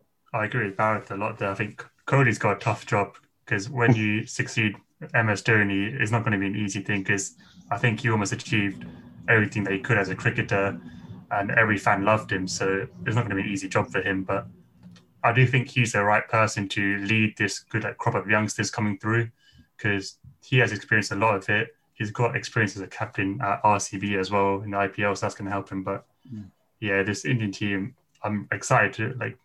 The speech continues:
Speaker 1: to watch them grow as a team as well, 'cause that is important, like, growing together, having that relationship in the team. You know,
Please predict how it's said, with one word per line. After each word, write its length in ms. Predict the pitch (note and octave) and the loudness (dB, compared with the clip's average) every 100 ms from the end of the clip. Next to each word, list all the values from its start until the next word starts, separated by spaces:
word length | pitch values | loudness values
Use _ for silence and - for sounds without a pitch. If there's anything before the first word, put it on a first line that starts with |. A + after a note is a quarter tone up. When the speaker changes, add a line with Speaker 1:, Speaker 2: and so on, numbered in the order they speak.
| _ | _
Speaker 1:
to 100 | - G#2 | -6 -2
watch 220 | G#2 - | -2 -2
them 220 | G2 F#2+ | -2 -2
grow 240 | - G#2 | 2 2
as 100 | G2 | 2
a 60 | F#2+ | 0
team 240 | - G2+ | -2 -2
as 140 | F#2+ G#2 | -2 0
well, 140 | F#2+ | 0
'cause 140 | F#2 - | -2 -2
that 160 | G#2 | -2
is 100 | F#2+ | -2
important, 460 | F#2+ G#2+ G2+ F#2+ C3 _ _ _ - | -4 -4 -2 -4 -8 _ _ _ -10
like, 160 | G2 F#2+ | -6 2
growing 240 | G#2 F#2+ | 2 2
together, 540 | G2+ G2 F#2 F#2+ F#2 - _ _ | 2 2 4 0 -2 -8 _ _
having 300 | - G2+ G2 | -2 -2 0
that 120 | F#2+ | 0
relationship 640 | F#2+ F#2+ G2 G2+ G2 G#2 - | 0 2 0 0 -4 -4 -6
in 60 | F#2+ | -8
the 100 | F#2+ | -8
team. 400 | - G2 F#2+ - _ _ _ _ _ _ _ G#2+ | -4 -4 -4 -8 _ _ _ _ _ _ _ -8
You 80 | |
know, 200 | G2 G2 | -6 -6